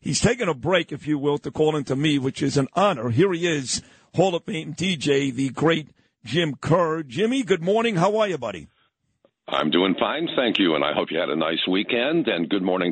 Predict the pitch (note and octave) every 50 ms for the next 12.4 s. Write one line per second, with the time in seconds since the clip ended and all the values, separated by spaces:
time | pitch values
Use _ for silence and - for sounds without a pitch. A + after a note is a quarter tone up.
0 | - - F2+ E2 E2+ F2 - - - F#2 F#2+ A2 C#3 D3 G#2 D2+ D2 C2+ - -
1 | F#2 E2+ D#2 D2+ D2+ D2 C#2+ C2+ C#2 E2 F2 D#2 D2 - - F2+ E2 D2 - -
2 | - E2 C#2 D2 G2+ B2+ - - D2+ C2 C2 C2 C2 C2+ - - - C#2+ C2+ A#1+
3 | A1 - - - A#1+ A1+ A1+ - - - B3 - E3+ F#3+ - - E3 D3 E3 -
4 | - D#3+ C#3+ - D#3 C3 - - C#3+ - D3+ E3 E3+ F3 E3 - F#3 G3 F3 C#3
5 | B2 G3 A3 G#3+ G#3 - F#3 E3+ D3+ D#3+ D3+ - D#3 D#3 D3+ C#3 D3 D3 D3+ D#3
6 | D#3 D3+ D#3 D#3+ C#3+ B2 D3 C#3+ A2 - D#3 D#3+ D3 C3+ C3 B2 - - D3 D3
7 | C#3+ C3+ - - C#3+ C3+ C3 A#2+ - - - - - - - D#3 C#3 - D#3 D3+
8 | - - - D#3 E3 - - - C#3+ C#3 C#3 B2+ C3+ D3 C#3 C3+ D#3 G#3+ C4 -
9 | F3+ F3 F#3 G3 G3+ F#3+ F3 C#3+ - - - - F#3 G3 F#3 E3+ D3+ C3+ C3+ C3+
10 | C#3 C#3 - - D#3+ D#3+ D3+ D3 C#3 C#3 D3+ D#3+ D#3+ A#2+ D3+ D#3+ D#3 C#3+ C3 C3+
11 | C3+ B2+ - - D#4 E3 E3 - - F4 C4+ - - - - - C#4 - _ -
12 | A#3 - B3 - - A3 -